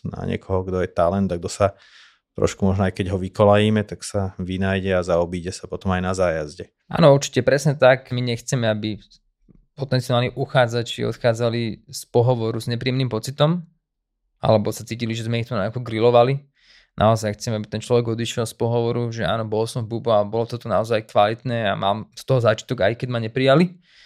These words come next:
Speaker 2: A preto nejakým spôsobom naozaj nechceme mať nejakú negatívnu energiu. Ja skôr,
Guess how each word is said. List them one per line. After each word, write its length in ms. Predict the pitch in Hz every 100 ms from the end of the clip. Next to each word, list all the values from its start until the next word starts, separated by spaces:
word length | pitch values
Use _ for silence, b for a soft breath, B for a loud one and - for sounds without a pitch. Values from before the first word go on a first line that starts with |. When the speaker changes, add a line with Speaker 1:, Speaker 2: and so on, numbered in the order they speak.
| b b b b -
Speaker 2:
A 320 | 110 107 107
preto 320 | 107 117 117 113
nejakým 240 | 113 127
spôsobom 720 | - - 110 110 120 117 117
naozaj 320 | 117 117 117
nechceme 400 | 120 120 113 123
mať 140 | 107 107
nejakú 240 | 107 107
negatívnu 480 | 110 113 123 120 117
energiu. 240 | 123 123 139
Ja 160 | 131
skôr, 400 | 139 - 147 151